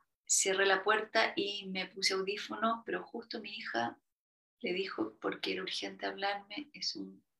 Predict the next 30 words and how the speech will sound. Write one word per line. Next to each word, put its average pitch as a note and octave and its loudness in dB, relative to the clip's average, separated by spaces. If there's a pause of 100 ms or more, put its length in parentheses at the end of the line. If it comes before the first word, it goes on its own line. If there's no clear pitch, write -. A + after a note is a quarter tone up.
(260)
es - -4
un A3 -2
complot. F#3+ 6 (160)
Sí, A#3+ 6
van A#3+ 10
a B3+ 12
haber B3+ 10
muchos C4+ 2
complots, B3 10
van A#3+ 10
a A#3+ 12
haber A#3 10
muchos, A#3+ 10 (300)
porque A3 6
ustedes C4+ 8
tienen C#4 10 (720)
en A3 2
su, F#3+ 6 (180)
en F#3+ 4
sus G3+ 4
rutinas C4+ 8
diarias B3 10 (800)
la G3 10
libre C4+ 10
disposición C4+ 8
de D#4 8
ustedes, G3 10
muchos G#3+ 2
de A#3 2
ustedes, - 0